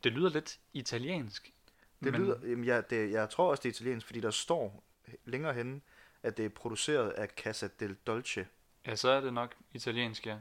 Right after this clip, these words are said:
Speaker 2: Det er, øh,
Speaker 1: Jeg skulle lige så sige, det kunne også godt lyde lidt tysk, fordi trink, det er vist nok at
Speaker 2: Ja.
Speaker 1: drikke på tysk.
Speaker 2: Det er det.
Speaker 1: Uden at, det er det?
Speaker 2: Ja.
Speaker 1: Fedt. Jamen, det, jeg var super ringe til tysk, <laughs> så det er meget fint, jeg lige har dig til at bekræfte det.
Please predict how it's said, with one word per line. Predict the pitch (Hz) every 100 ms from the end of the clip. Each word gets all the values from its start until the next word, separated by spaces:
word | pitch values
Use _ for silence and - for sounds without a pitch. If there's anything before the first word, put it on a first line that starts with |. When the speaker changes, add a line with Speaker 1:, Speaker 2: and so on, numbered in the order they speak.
| - -
Speaker 2:
Det | 117 123
er, | 104 113
øh, | 95
Speaker 1:
Jeg | 90
skulle | 95
lige | 131
så | 131
sige, | 123 123
det | 117
kunne | 175
også | 165
godt | 151 135
lyde | 139 143
lidt | 143
tysk, | - 160 -
fordi | - 123 120 -
trink, | - 147 160 - - -
det | 139
er |
vist | 123 -
nok | 123
at | -
Speaker 2:
Ja. | 113
Speaker 1:
drikke | 117 120 131
på | -
tysk. | - 135 - - _ -
Speaker 2:
Det | 120
er |
det. | 110
Speaker 1:
Uden | 131 127
at, | 120 113 -
det | -
er | 143
det? | 147 -
Speaker 2:
Ja. | 127 - - _
Speaker 1:
Fedt. | - 120 - - - -
Jamen, | 117
det, | 120
jeg | 123 110
var |
super | 90 131 117
ringe | 110 110
til | 107
tysk, | - 117 -
<laughs> | -
så | -
det | 170 - - - - -
er | -
meget | 139 139
fint, | 147
jeg | 123
lige | 127
har | 127
dig | 120 120
til | 127
at |
bekræfte | 120 - 123 -
det. | 117